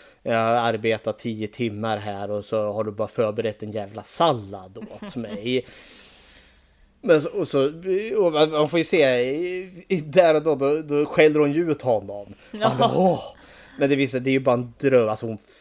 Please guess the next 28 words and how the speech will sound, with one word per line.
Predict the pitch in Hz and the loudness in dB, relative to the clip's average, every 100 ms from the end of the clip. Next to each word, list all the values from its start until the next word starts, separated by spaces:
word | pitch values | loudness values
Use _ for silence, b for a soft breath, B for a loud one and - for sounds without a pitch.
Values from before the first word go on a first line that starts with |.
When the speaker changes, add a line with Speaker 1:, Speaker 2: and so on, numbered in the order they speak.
| - | -4
Speaker 1:
fa-, | 131 123 | 0 0
hon | 117 131 - | -2 -2 6
önskar | 147 127 120 - - 135 107 | 6 6 -4 -10 0 2 2
att | 98 - | -4 -12
hon | 98 | -10
kunde | 110 101 | -8 -8
göra | 98 95 95 101 | -10 -10 -12 -12
det. | 104 | -10
Istället | - 123 113 113 | -2 0 0 -2
står | 127 113 | -2 0
hon | 101 95 | -2 -8
ju | |
bara | 95 98 | -12 -10
där | 101 95 | -10 -12
med | 104 101 | -14 -16
liksom | - 98 - b b b b - | -16 -18 -18 b b b b -8
hu-, | 123 87 | -6 -4
axlarna | 80 123 - 123 107 101 | -4 -6 -4 -4 -2 -2
höjd | 110 104 104 | -2 -4 -6
och | |
huvudet | 101 101 98 101 | -10 -12 -12 -12
lite | 104 101 | -12 -10
sänkt | - 123 98 98 - | 0 2 0 -8 -14
och | 95 _ | -16 _
tar | - 120 104 | -2 0 0
pappans | - 101 - 101 104 | -4 -12 -10 -12 -12
skit | - 147 101 92 - - | -4 -4 -4 -12 -20 -16
där. | 123 90 85 104 | -14 -14 -16 -14